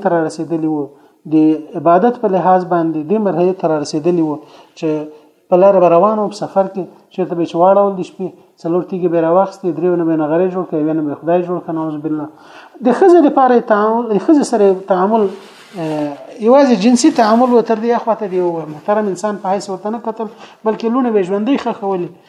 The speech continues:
«وإذا الموءودة سئلت بأي ذنب قتلت.»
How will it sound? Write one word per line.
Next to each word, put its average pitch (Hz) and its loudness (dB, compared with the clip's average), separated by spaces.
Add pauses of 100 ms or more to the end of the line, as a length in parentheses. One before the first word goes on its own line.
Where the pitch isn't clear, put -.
(200)
«وإذا 180 0
الموءودة 202 0 (280)
سئلت 185 0 (160)
بأي 196 -2
ذنب 180 -2
قتلت.» 170 -4